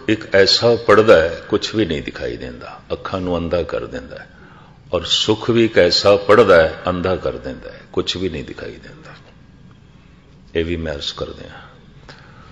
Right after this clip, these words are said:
ਦੁੱਖ ਕਰਕੇ ਕੋਈ ਅੰਧਾ ਹੋਵੇ, ਜਗਤ ਵਿੱਚ ਬਹੁਤ ਥੋੜ੍ਹੇ ਨੇ, ਸੁੱਖ ਕਰਕੇ ਅੰਧਿਆਂ ਨਾਲ ਤੇ ਸਾਰਾ ਸੰਸਾਰ ਭਰਿਆ ਪਿਆ।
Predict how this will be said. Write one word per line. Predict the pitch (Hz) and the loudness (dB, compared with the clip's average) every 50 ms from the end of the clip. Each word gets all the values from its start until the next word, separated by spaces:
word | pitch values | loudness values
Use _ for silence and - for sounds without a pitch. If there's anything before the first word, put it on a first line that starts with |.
| - - - - - - - 95 | -20 -20 -20 -20 -20 -20 -16 -14
ਦੁੱਖ | 90 80 76 - 127 135 - - 135 | -14 -10 -4 -2 -2 -2 -2 -4 -6
ਕਰਕੇ | - - 131 135 135 127 131 131 135 127 | 0 2 2 2 2 2 2 2 2 2
ਕੋਈ | - 127 131 127 120 - 110 | 2 2 2 2 2 0 -2
ਅੰਧਾ | 98 95 90 87 90 98 | -4 -2 0 2 4 6
ਹੋਵੇ, | 113 127 123 98 85 82 82 87 98 87 - - - 95 82 | 8 8 8 8 6 6 4 2 2 0 -4 -10 -14 -8 -2
ਜਗਤ | 87 95 92 95 107 107 | 2 2 4 4 4 2
ਵਿੱਚ | 95 92 101 104 - - - | 2 2 2 2 2 0 -4
ਬਹੁਤ | 76 76 85 98 120 - - - | 0 4 4 6 6 4 0 0
ਥੋੜ੍ਹੇ | - 107 92 82 80 82 82 | 2 2 4 4 4 2 2
ਨੇ, | 78 80 82 87 95 - - - - - - - - - - - - - - | 0 -2 -4 -6 -6 -10 -16 -20 -20 -20 -20 -20 -20 -20 -20 -20 -20 -20 -10
ਸੁੱਖ | - - - - - - - 127 123 - 127 | -4 0 2 2 2 0 0 -2 -4 -4 -4
ਕਰਕੇ | 113 - 117 107 107 - - 110 101 98 - 101 | 0 2 2 2 2 2 0 0 0 2 0 -2
ਅੰਧਿਆਂ | 95 92 98 101 104 107 107 98 | -2 2 4 4 4 4 4 4
ਨਾਲ | 92 90 92 95 | 4 2 2 2
ਤੇ | 87 - 90 78 | 2 0 0 0
ਸਾਰਾ | - - 87 85 85 87 87 | 2 2 4 4 4 4 2
ਸੰਸਾਰ | 82 - 82 80 78 - - 85 87 95 95 | 2 -2 -4 -6 -6 -4 -2 0 0 0 0
ਭਰਿਆ | - - 67 62 58 55 - | -4 -6 -8 -8 -8 -8 -12
ਪਿਆ। | - - - - - - - - - - | -14 -18 -20 -20 -20 -18 -18 -20 -20 -20